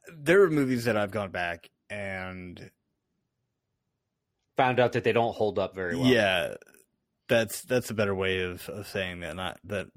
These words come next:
Speaker 1: that, saying that than I was. Um, this one, still, the,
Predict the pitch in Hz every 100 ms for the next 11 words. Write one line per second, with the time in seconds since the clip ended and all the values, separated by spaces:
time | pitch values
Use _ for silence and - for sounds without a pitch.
0 | 104 - - - _ _ - - 120 120
1 | 107 101 92 - 87 92 98 87 90 85
2 | - - - 101 95 87 87 - - _
3 | _ _ _ 104 120 170 - 160 147 127
4 | - - 147 135 101 - - 98 98 90
5 | 65